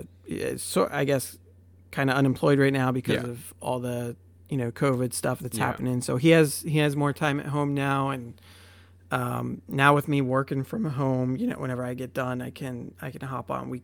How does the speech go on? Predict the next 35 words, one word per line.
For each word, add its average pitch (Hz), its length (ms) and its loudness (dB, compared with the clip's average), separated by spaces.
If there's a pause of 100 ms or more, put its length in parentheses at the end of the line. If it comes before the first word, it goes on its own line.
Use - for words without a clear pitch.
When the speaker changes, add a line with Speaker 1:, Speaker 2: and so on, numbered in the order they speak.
Speaker 2:
Yeah. 104 200 -6
Speaker 1:
you 131 80 -4
know, 123 200 -4
all 131 160 -4
just 123 180 -8
kinda 135 220 -4
jump 127 260 -4
on 123 140 -4
Rocket 127 360 -6
League. 127 160 -8
It's 123 140 -8
almost 131 300 -6
a - 20 -16
daily 123 360 -8
thing 143 240 -6
at 123 80 -14
this - 140 -12
point. - 340 -12
Speaker 2:
That's 104 180 -6
Speaker 1:
So, 135 80 -4
Speaker 2:
awesome. - 320 -8 (500)
Speaker 1:
um, 120 340 -4
yeah, 143 300 4
so 143 240 2
it 143 140 0
really 196 240 8
fun 175 240 6
to 160 80 2
get 147 240 0
to 151 120 -4
be 135 260 -2
back 131 320 -4
into 135 120 -2
Rocket 131 400 -2
League. 127 440 -6